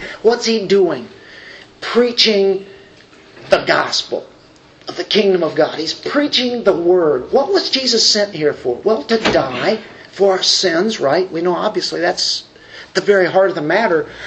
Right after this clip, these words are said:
But while he was walking here on earth, what was he preaching? The gospel. He was preaching the word of God in the most magnificent way that no man has ever touched ever before or after. Jesus Christ preaching. Can you imagine?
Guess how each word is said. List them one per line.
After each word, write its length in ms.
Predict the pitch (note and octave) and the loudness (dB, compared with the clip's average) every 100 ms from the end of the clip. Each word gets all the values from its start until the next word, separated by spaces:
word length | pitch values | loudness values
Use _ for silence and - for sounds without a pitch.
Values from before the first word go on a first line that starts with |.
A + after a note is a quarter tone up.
| - | -4
But 160 | A3 - | -2 2
while 240 | G#3+ A#3 | 2 2
he 100 | B3+ | 0
was 200 | A#3+ B3 | -2 -4
walking 480 | G#3+ B3 B3 A3 F#3 | 0 0 0 -4 -4
here 200 | F#3 G#3+ | -2 2
on 160 | G3+ G3+ | 2 2
earth, 240 | B3 - | 0 -2
what 100 | A3 | -2
was 120 | A3 | -2
he 80 | G#3+ | -4
preaching? 420 | - A3+ - B2 | -2 -4 -4 -10
The 80 | - | -10
gospel. 560 | - C3 C#3 - A2+ - - - - - | -8 -6 -6 -8 -10 -12 -14 -14 -10 -4
He 80 | |
was 160 | A#3+ B3 | -4 -4
preaching 460 | - G#3+ - A3 A3+ | -2 -2 0 0 2
the 80 | |
word 520 | G#3 D#3+ E3+ E3+ F#3 F3+ | 2 4 4 6 4 4
of 160 | C#3+ | 2
God 500 | F3+ E3+ E3 A#2 - - - - - - - - - - - - - | -2 0 -4 -6 -12 -20 -20 -20 -20 -20 -20 -20 -20 -20 -20 -20 -8
in 200 | D#3 C3+ | -6 -4
the 60 | B2+ | -4
most 380 | B2+ A#2 - C3 | -6 -8 -8 -10
magnificent 920 | B2 - - C3+ A3 A3+ - F#3+ D#3+ | -12 -14 -14 -4 -4 -2 -4 -4 -2
way 240 | C3+ A#2+ | -2 -2
that 260 | B2+ - - | -8 -14 -10
no 220 | E3 A3 | -2 0
man 400 | A#3+ D#3+ C3+ A2 | 2 0 -2 -8
has 280 | - - - - | -10 -10 -14 -2
ever 400 | F3 G#3 G3+ F#3+ - | 0 4 2 0 -2
touched 480 | D#3 C3+ - - - | -4 -4 -4 -10 -4
ever 360 | D3+ C3 B2 A2 - _ - _ - _ - | -2 -2 -4 -10 -18 _ -20 _ -20 _ -8
before 560 | D3 - G3 G#3+ A3 - - | -8 2 4 4 0 -6 0
or 100 | F#3 | 2
after. 400 | E3 D3 - - - - - - - - | 4 0 -6 -18 -20 -20 -20 -20 -8 0
Jesus 440 | G3+ G#3+ A3 G#3+ | 0 2 0 0
Christ 560 | - E3 C#3+ B2+ - - | -2 2 2 0 -6 -6
preaching. 440 | D#3+ C#3 - - | -6 -4 -8 -10
Can 200 | - E3+ | -10 -2
you 100 | F#3 | 0
imagine? 500 | E3 D3 D#3 D#3+ F#3 | 0 -4 -4 -6 -10